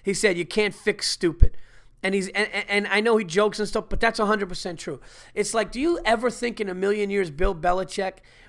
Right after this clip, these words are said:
would ever have a game won and ever have his players behave like that? And do you think if Bill Belichick's players behave like that, they would fucking be on the team?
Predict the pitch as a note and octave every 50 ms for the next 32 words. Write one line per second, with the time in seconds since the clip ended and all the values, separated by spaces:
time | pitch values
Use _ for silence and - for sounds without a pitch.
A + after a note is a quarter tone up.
0 | - - F3+ F#3+ - - G3 F#3 G3+ G3+ E3+ F#3+ G3+ F#3+ F#3+ E3 D#3 F3+ F#3 F#3+
1 | F#3 F3+ E3+ E3 E3+ E3+ E3+ F3 F3+ - _ _ _ _ - F3+ F#3 F3 F3+ F3
2 | F#3+ F#3 F3 F#3 F3+ E3+ E3+ D#3 - - F#3+ F3+ F3 E3+ D3+ F3+ E3 D#3+ F3 F3
3 | E3 F3+ F3 E3 F#3 F3 E3+ - - E3+ E3+ D#3+ G3+ A#3 B3 B3 - C4 G#3+ A3+
4 | F3+ D3+ - G#3 G3+ F3 G3+ G3 G3+ G3 - - G3 F#3 - - - G3+ F#3+ F#3+
5 | E3+ D#3+ F3 E3 F3+ F#3 F3+ F#3 F#3 F3+ E3+ F#3+ F#3 F3+ - - - - - -
6 | F#3 F#3+ G3 F3+ - G3+ F#3+ F#3+ - F3+ F3+ F3 F#3 F#3 F3+ F3 F3+ F3 F3 -
7 | G3 F#3